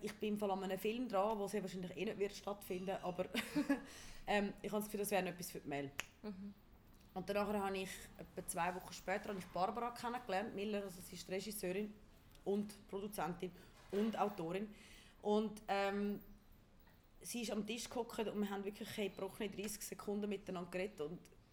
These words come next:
Speaker 1: ich habe einfach gewusst, this is it.
Speaker 2: Mhm.
Speaker 1: Weil ich habe es amigs noch erstaunlich gefunden, irgendwo, dass die Leute gefunden haben, "Was, du und Feminismus?" Und ich so, "Hä?
Speaker 2: Warum?
Speaker 1: Wieso nicht ich? Also wenn jemand, dann ich." Ich habe das wirklich, das ist das
Speaker 2: Mhm.
Speaker 1: Einzige, was ich wirklich gefunden habe,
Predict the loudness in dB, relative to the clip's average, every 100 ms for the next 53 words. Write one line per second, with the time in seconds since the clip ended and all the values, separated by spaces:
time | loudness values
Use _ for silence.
0 | -14 -12 -4 -2 -2 -4 -8 -6 -6 -6
1 | -12 -14 -20 -20 -20 -20 -6 -2 -2 -2
2 | -6 -6 -10 -20 -18 -10 -6 -6 -10 -16
3 | 4 8 8 6 -12 -20 -20 -20 -8 -4
4 | 2 2 4 4 4 4 2 2 2 2
5 | -2 -4 -2 0 0 0 0 0 0 0
6 | 2 0 2 2 0 -4 -2 0 0 -2
7 | -8 -6 -4 -2 2 2 2 -2 -2 -4
8 | -4 -6 -6 -8 -6 2 6 4 2 -12
9 | -4 -2 0 0 -2 -4 -14 -18 -10 -2
10 | 2 8 8 10 12 12 10 2 2 2
11 | 2 4 8 8 8 6 4 4 0 4
12 | 4 4 0 0 2 2 2 2 2 2
13 | 0 0 -2 2 4 4 4 2 0 -2
14 | -2 0 0